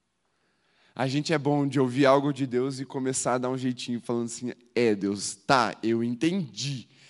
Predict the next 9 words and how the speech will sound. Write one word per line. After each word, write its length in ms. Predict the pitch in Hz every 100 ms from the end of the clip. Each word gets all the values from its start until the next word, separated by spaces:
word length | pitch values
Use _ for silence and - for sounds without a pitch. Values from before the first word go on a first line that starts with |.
| -
mas 180 | 117 123
vamos 240 | 123 131
com 160 | 123 139
calma." 400 | - 151 127 101 - -
Se 160 | - 165
eu 140 | 156 - _ _ -
ir 120 | - 147
pelas 340 | 156 147 135
beiradas, 920 | 123 139 123 135 151 151 143 143 -